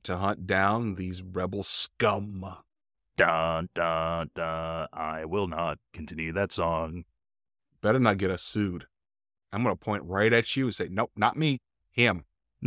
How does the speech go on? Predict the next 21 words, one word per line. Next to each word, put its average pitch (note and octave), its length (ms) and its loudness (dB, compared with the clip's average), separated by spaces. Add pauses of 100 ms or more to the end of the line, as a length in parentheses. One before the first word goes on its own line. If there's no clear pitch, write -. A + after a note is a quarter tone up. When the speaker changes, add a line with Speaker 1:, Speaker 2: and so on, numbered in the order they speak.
(220)
Speaker 1:
Get A2+ 260 0
him." A#2+ 500 4 (340)
Speaker 2:
<laughs> - 340 2 (920)
Speaker 1:
So D3 160 6
once E3 360 0
they D3+ 260 4
get C3 260 2
up B2 140 -2 (200)
to A2 380 -2
Elizabeth G#2 480 0
City, F2 600 -4
darkness F#2+ 640 0
was F2+ 240 -6
falling, E2+ 460 -10
so F2 280 -4
they F#2 200 0
anchored F2 480 -12
there E2+ 200 -8
for B2 200 -2
the B2 80 2
night, C3 440 0